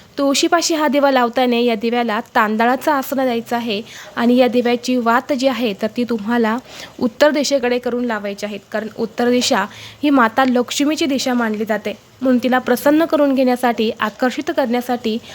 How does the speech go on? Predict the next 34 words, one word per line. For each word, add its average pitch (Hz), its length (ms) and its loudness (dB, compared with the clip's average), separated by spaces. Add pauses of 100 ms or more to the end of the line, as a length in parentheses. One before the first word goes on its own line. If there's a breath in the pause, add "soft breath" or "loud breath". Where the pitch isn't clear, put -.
(240 loud breath)
आपल्याला 247 320 2
हा 233 140 -2
दिवा 226 300 0 (140)
उत्तर 240 300 -2
दिशेकडे 247 520 0
तोंड 226 200 2
करून 233 240 0
लावायचा 208 440 -2
आहे. 208 300 -12 (360 loud breath)
यानंतर 254 500 2 (120)
एक 277 340 -2
दिवा 285 280 2
हा 254 140 -2
आपल्याला 240 600 0
आपल्या 247 280 -2
देवघरामध्ये, 254 800 0 (360 loud breath)
माता 233 280 2
लक्ष्मीची 254 580 0
मूर्ती, 262 320 2
फोटो 262 340 2
ही 269 120 -2
प्रत्येकाच्या 277 600 -2
देवघरामध्ये 269 580 0
असते, 254 260 -6 (140)
तर 247 40 -2 (120)
तिथे 262 300 0
एक 208 120 0
दिवा 226 220 2
लावायचा 208 400 -2
आहे 202 160 -8 (520 loud breath)
आणि 233 180 2 (120)
एक 262 240 2
दिवा 247 280 2
हा 226 260 -6